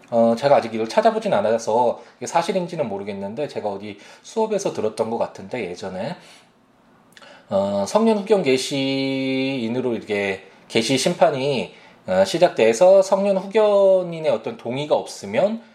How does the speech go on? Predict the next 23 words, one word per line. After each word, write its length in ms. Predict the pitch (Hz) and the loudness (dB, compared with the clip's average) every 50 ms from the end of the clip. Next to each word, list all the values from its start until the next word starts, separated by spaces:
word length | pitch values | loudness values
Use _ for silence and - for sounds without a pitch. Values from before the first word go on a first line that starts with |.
| _ _ _ | _ _ _
피성년 400 | - 262 240 247 233 226 226 220 | -10 -6 -4 -2 0 0 0 0
후견인이 580 | 196 185 175 170 180 165 156 147 143 139 131 123 | -2 -4 -6 -4 -4 -4 -4 -4 -6 -6 -8 -8
금융 420 | - - 131 135 160 180 190 185 180 | -10 -10 -8 -6 -4 -4 -4 -2 -2
거래를 1300 | 156 143 131 123 120 113 113 110 107 101 101 95 - - _ _ _ _ _ _ - 104 104 107 107 104 | 0 0 0 0 0 0 0 0 0 -2 -4 -6 -10 -14 _ _ _ _ _ _ -14 -8 -4 -4 -4 -2
할 140 | - 196 190 | -2 -2 -2
수 160 | - - 117 | -2 -2 -6
없고 360 | 98 - - _ - 127 110 | -6 -6 -10 _ -10 -8 -8
어떤 200 | 95 - 101 98 | -8 -8 -12 -14
제한을 480 | 98 - 104 98 104 113 120 113 110 110 | -10 -4 0 0 0 0 0 -4 -8 -8
받게 480 | 95 - - _ _ _ _ - - | -12 -14 -16 _ _ _ _ -6 -4
되고, 540 | 226 220 185 - 196 185 185 117 180 196 - - - - _ _ _ | -4 -6 -8 -10 -10 -8 -6 -6 -6 -8 -8 -14 -20 -20 _ _ _
그리고, 760 | _ - 110 110 107 107 101 110 123 123 127 135 147 165 165 - _ _ _ _ _ - | _ -10 -8 -8 -8 -10 -10 -8 -6 -6 -4 -6 -6 -8 -12 -18 _ _ _ _ _ -12
음, 580 | 113 110 110 110 110 110 110 110 110 110 - 110 | -10 -8 -8 -8 -8 -10 -10 -10 -12 -10 -6 -6
어떤 280 | 110 110 - 147 117 | -4 0 0 0 0
뭐 160 | 104 98 98 | 0 -2 -2
정신병원의 1000 | - 113 113 113 170 160 160 156 143 135 131 123 120 117 117 110 107 104 98 95 | -2 -2 -2 -2 -4 -4 -2 -2 -2 0 0 0 2 2 2 2 0 -4 -6 -8
입-, 160 | 101 101 - _ _ - | -12 -14 -18 _ _ -14
입원이나 560 | - 117 110 110 127 123 123 113 113 107 110 120 | -12 -10 -4 0 0 2 2 2 0 0 0 0
치료와 460 | 123 - - 214 220 214 196 180 - | 0 -2 -2 0 2 6 6 6 4
관련된 800 | - 101 98 98 104 104 - - 107 214 - 202 110 107 101 - | 2 -2 -4 -4 -6 -8 -8 -10 -12 -8 -4 -4 -4 -4 -4 -6
그런 220 | - 143 165 165 | -2 -2 -2 -2
부분에 220 | 151 139 135 135 117 | -2 -4 -4 -4 -4
있어서도 560 | 101 - 113 107 - 113 95 107 110 104 | -4 -6 -6 -6 -6 -6 -6 -6 -6 -8